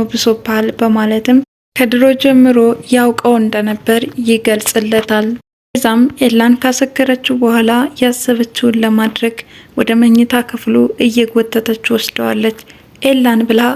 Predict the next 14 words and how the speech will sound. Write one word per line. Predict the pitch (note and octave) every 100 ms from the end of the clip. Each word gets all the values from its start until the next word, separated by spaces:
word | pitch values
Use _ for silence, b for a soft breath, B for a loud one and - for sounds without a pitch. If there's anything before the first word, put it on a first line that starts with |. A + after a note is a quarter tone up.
| E4
ወደ | - B3 B3
ቤት | C4 C4+
የገሰገሰችው | C4 B3 A#3+ A#3 - A#3+ A#3 A3 - A3+
ለምለም | A3 A3 A3 A#3 C#4+ -
አይኗ | A#3 A3+ A3 A3
ጉድ | A3 -
ተመልክቷል። | A#3 A3 A3 A3 A3+ A3+ A3+ A3+ B B B
ከመኝታ | - A3 A#3+ B3+ C4 B3+
ክፍሉ | C4 - B3
አስገብተው | A#3+ A#3+ - A#3 - A3+ A3+ A#3 - - - _ _ _ - -
ኤላ | C4 A3+ A3+ A#3+ -
«ያሰብኩት | A#3+ A3+ - A#3 - C4
ይህን | B3+ B3+
ነበረ፣ | B3 B3 -